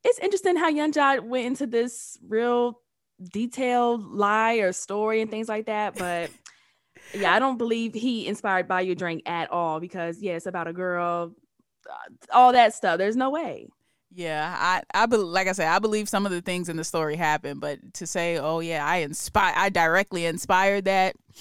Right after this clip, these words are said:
Speaker 1: Yeah.
Speaker 2: I don't know about that part. But I feel like T-Pain's gonna expound on this. You know, he has his own podcast. He goes on a lot of other people's podcasts. So whether or not he explains it on his own show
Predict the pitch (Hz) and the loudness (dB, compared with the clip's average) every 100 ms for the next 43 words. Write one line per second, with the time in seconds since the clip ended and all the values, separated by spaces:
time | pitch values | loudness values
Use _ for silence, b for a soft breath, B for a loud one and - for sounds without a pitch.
0 | B 208 202 220 226 196 190 170 160 170 | B -12 0 4 6 4 4 4 2 2
1 | 160 151 160 143 185 226 285 269 254 277 | 2 2 2 2 2 2 4 2 2 0
2 | 262 247 233 226 214 190 - 175 170 165 | 2 2 2 2 0 -2 -2 2 2 2
3 | 147 135 - 180 175 175 214 214 196 190 | -4 -6 -8 -6 -2 -2 0 0 0 0
4 | 175 175 175 165 160 - 156 151 151 - | -2 -2 -2 -2 -2 -4 -6 -6 -6 -10
5 | - B B - 196 190 202 208 190 170 | -20 B B -8 0 2 2 2 0 2
6 | 170 165 165 180 196 180 - 190 170 - | 0 0 -4 -4 -6 -8 -2 0 0 -2
7 | 180 170 175 - 175 151 151 - B B | -2 -2 -4 -6 -2 0 -2 -6 B B
8 | B 190 240 233 220 214 240 208 196 190 | B 2 4 4 4 2 0 -2 -4 -4
9 | 190 185 180 180 - 220 247 254 262 220 | -2 0 0 0 2 4 6 4 4 4
10 | 220 | 4